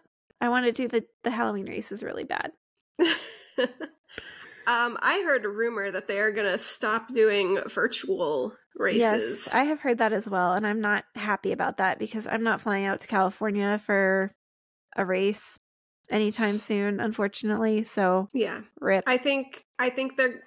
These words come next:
Speaker 2: only going to be met with unhappiness for that. I don't think it's a good idea. Um,
Speaker 1: Yeah.
Speaker 2: you know, it's, it's free money for them. All they have to do is generate the medals and send them out. Like,
Speaker 1: Yeah, yeah, not that
Speaker 2: come
Speaker 1: hard.
Speaker 2: on. <laughs>
Speaker 1: Yeah.
Speaker 2: Okay, so unless you,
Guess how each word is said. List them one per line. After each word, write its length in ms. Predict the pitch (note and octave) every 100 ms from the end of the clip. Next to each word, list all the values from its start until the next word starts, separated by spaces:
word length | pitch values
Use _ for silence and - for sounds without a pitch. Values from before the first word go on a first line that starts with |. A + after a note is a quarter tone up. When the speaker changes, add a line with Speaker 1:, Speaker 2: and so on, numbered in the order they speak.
| -
Speaker 2:
only 280 | A#3+ A#3
going 280 | A3 A3+ G#3
to 60 | G3+
be 120 | B3
met 220 | G3 F3+
with 280 | - F3+ - -
unhappiness 840 | G3 G3+ A#3 E3+ G3 E3+ E3 -
for 200 | - A3
that. 180 | D#3+ D3 -
I 120 | A3
don't 200 | A3 G#3
think 160 | G#3 F#3
it's 120 | -
a 40 |
good 180 | - G3+
idea. 580 | F3+ F#3+ G3+ G3 F#3+ A#3 - _ _
Um, 260 | G#3+ G3 G3
Speaker 1:
Yeah. 220 | A#3 G3+
Speaker 2:
you 100 | A#3+
know, 280 | G#3 B2 C#3+
it's, 380 | A3 G#3 - - _ _ _ _
it's 280 | - A#3 - _ -
free 260 | - C#4
money 240 | B3+ B3 B3+
for 140 | B3+
them. 200 | A3 F#3+
All 140 | -
they 100 | A3+
have 140 | C4+ C4+
to 80 | B3
do 200 | C4 B3
is 280 | A3 G#3+ - _ C4
generate 520 | - A3+ B3 B3+ -
the 60 |
medals 440 | A3+ A3 A#3 G#3+ G3+
and 120 | G#3
send 220 | - A3
them 80 | G#3+
out. 300 | A#3+ A3 - -
Like, 300 | G#3 - - _
Speaker 1:
Yeah, 260 | - - A#3 _ -
yeah, 220 | - A3+
not 240 | B3 D4
that 100 | C#4
Speaker 2:
come 80 | C4
Speaker 1:
hard. 200 | C4+ -
Speaker 2:
on. 120 | B3 A3 _ _
<laughs> 180 | - F4+
Speaker 1:
Yeah. 260 | - - A#3+ _ C4 - _ _ _
Speaker 2:
Okay, 280 | C4+ D4 C5
so 320 | C4 C#4 B3+
unless 280 | A3 B3 D4
you, 120 | D4+